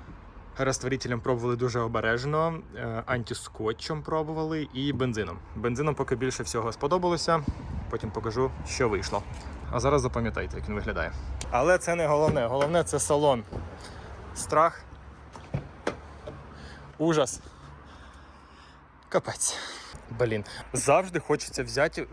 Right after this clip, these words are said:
ось тут і відчинити ляду. А ось дирочка. Розумієш, не дуже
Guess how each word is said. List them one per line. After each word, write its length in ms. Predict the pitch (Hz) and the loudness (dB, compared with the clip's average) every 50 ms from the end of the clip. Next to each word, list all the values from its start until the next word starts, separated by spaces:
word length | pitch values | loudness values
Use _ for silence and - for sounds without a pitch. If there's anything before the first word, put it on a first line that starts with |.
| - - | -8 -4
ось 140 | 160 156 147 | -4 -4 -4
тут 380 | - - - 214 240 226 - - - - - | -4 -4 -2 -2 -2 -2 -6 -14 -14 -10 -8
і 120 | 151 151 | -6 -6
відчинити 1160 | 143 143 - - - - - 143 147 165 180 180 - 156 151 147 147 147 143 143 139 139 135 - - - - - - 139 | -6 -6 -10 -10 -12 -8 -6 -4 -2 -2 -2 -2 0 -2 0 0 0 0 2 2 2 2 0 -2 -6 -12 -12 -10 -6 2
ляду. 300 | 151 151 131 117 104 98 - - - - - - - - - - - | 4 4 4 4 2 -6 -12 -14 -20 -20 -20 -20 -20 -20 -20 -14 -4
А 140 | - 165 190 | -2 -2 0
ось 220 | 214 226 214 196 | 0 -4 -6 -8
дирочка. 500 | 202 165 165 156 131 123 - - - - - - - - - - - - | -4 -2 -2 0 0 -4 -8 -10 -12 -12 -12 -12 -18 -18 -18 -16 -14 -10
Розумієш, 500 | 131 131 127 135 156 160 165 151 120 107 - - | -8 -8 -6 -6 -6 -6 -6 -6 -8 -8 -10 -8
не 120 | 147 185 | -6 -4
дуже 320 | 180 165 139 113 113 113 | -2 -4 -4 -2 -4 -6